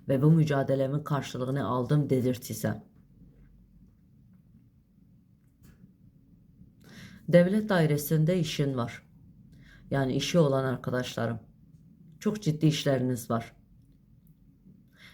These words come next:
Etrafınızda size sürekli yalan söyleyen biri var. Bir şey sorduğunuz zaman tek ayak üstünde kırk tane yalan söyleyen biri var.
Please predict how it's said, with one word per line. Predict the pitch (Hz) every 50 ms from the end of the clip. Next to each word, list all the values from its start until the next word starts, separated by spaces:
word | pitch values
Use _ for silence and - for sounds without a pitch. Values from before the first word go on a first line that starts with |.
| - - -
Etrafınızda | 151 151 - 180 175 165 - - 190 190 185 190 233 226
size | - - 160 160 190 185
sürekli | 190 - 202 196 - - - 180
yalan | 160 165 147 143 151 156
söyleyen | 151 - - 147 139 123 135 135 135 135 123
biri | 131 120 123 120
var. | 120 113 113 - - _ _ _ _ _ _ _ _ _ _ _ _ - - - _ _ _ -
Bir | -
şey | - - 226
sorduğunuz | 220 220 202 175 160 156 160 151 165 190 180 185
zaman | 175 151 147 175 196 196 - - _ _ _ _ _ -
tek | - 226 226 196
ayak | 175 175 175 170 160
üstünde | 156 156 - 151 160 151 151
kırk | - 175 - -
tane | 180 165 160
yalan | 160 147 143 147 151 151
söyleyen | 151 - 139 123 120 131 135 131 120
biri | 127 123 127 120
var. | 117 113 110 -